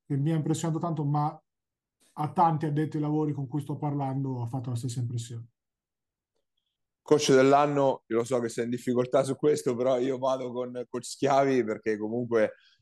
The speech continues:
Speaker 2: eh, la... quando vieni da una retrocessione brutta e dolorosa come l'anno scorso, avere,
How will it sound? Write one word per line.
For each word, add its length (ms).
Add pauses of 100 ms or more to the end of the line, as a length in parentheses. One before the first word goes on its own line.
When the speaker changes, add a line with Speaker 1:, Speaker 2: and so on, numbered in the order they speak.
Speaker 2:
eh, 480
la... 500 (300)
quando 320
vieni 340
da 140
una 140
retrocessione 920
brutta 420
e 80
dolorosa 500
come 160
l'anno 240
scorso, 460
avere, 500